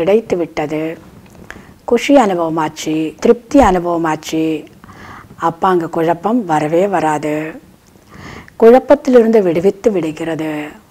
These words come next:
அனைத்து பிராப்திகளிலும் நிறைந்தவர்களாக இருப்பவர்கள் சதா மகிழ்ச்சியான, சதா திருப்தியான ஆத்மாவாக இருப்பார்கள், மகிழ்ச்சி மற்றும்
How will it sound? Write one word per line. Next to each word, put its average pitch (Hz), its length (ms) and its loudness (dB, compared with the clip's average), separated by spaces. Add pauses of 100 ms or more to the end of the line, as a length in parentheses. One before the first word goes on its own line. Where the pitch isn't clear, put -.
(1120)
அனைத்து 262 400 4 (120)
பிராப்திகளிலும் 220 800 2 (160)
நிறைந்தவர்களாக 190 920 -2
இருப்பவர்கள் 160 600 0 (580)
சதா 165 260 0 (160)
மகிழ்ச்சியான, 165 760 0 (680)
சதா 170 280 2 (180)
திருப்தியான 214 800 2 (520)
ஆத்மாவாக 175 600 -2 (100)
இருப்பார்கள், 151 640 -8 (920)
மகிழ்ச்சி 170 500 -4 (140)
மற்றும் 196 340 -6